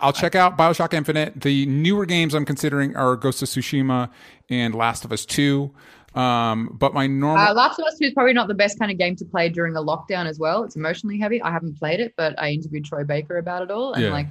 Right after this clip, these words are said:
Speaker 2: you know, heard a lot of the fallout, I guess you could say.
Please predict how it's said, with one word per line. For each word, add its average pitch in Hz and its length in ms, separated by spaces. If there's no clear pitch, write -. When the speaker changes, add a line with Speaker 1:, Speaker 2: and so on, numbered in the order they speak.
Speaker 2:
you 160 140
know, 143 100
heard 156 100
a 151 40
lot 147 200
of 147 140
the 143 200
fallout, 180 580
I 196 120
guess 196 240
you 190 80
could 190 160
say. 220 400